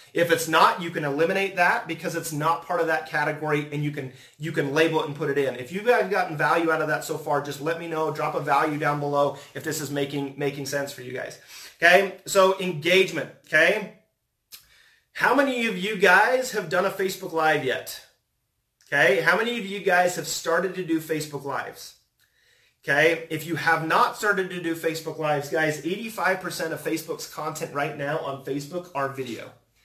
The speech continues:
Okay, which means that there is a huge advantage to being consistent in Facebook Lives. Now, when I say, "Have you done a Facebook Live?" how many of you, 'cause I've seen some people,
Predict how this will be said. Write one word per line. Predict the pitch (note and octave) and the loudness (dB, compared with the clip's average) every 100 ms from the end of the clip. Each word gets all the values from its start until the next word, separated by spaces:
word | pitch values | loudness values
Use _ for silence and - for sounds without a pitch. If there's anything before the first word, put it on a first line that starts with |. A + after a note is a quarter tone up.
| _ _ _ _ _ | _ _ _ _ _
Okay, | C#3 D3+ E3 | 0 2 4
which | E3 D#3 | 0 -2
means | E3+ A3+ G3+ D3+ C3 | -2 -2 0 -2 -2
that | D3 D3+ D3+ | -2 0 0
there | E3 | -2
is | E3 D#3+ | 0 0
a | D#3+ | 0
huge | D3 - F#3 G#3 B3+ | -2 -6 -6 -6 -4
advantage | C4 E3 D#3 D3+ A3 - - | -6 -4 -4 -2 -4 -6 -4
to | G3 | -4
being | D3+ F3 E3 | -4 -4 -6
consistent | E3 D#3 - - F#3 - F#3 | -8 -8 -6 -4 -4 -4 -6
in | E3 E3 | -6 -8
Facebook | D#3+ D3+ - C#3 | -6 -6 -6 -6
Lives. | D3 C#3+ - - - - - - | -6 -6 -8 -16 -20 -20 -20 0
Now, | F#3 F3+ E3+ | 4 6 6
when | F#3 | 4
I | G#3 | 4
say, | G#3+ A3 F#3 | 2 2 2
"Have | F3 | 0
you | F3+ | -2
done | E3 C4 | 2 2
a | C4+ | 2
Facebook | F#3+ F3+ E3+ | -2 -2 -4
Live?" | D#3+ D#3 D3+ - | -2 0 -2 0
how | F#3 C4 | 2 4
many | C4+ A3+ G3+ | 2 2 2
of | F3 | 0
you, | D#3+ D#3 E3+ - | -2 0 0 -2
'cause | F#3 D#3 | 0 2
I've | D3+ | 0
seen | - F#3+ G3 | 0 -4 -4
some | F#3+ F3+ | -4 -6
people, | F#3 F3+ F3+ | -6 -4 -4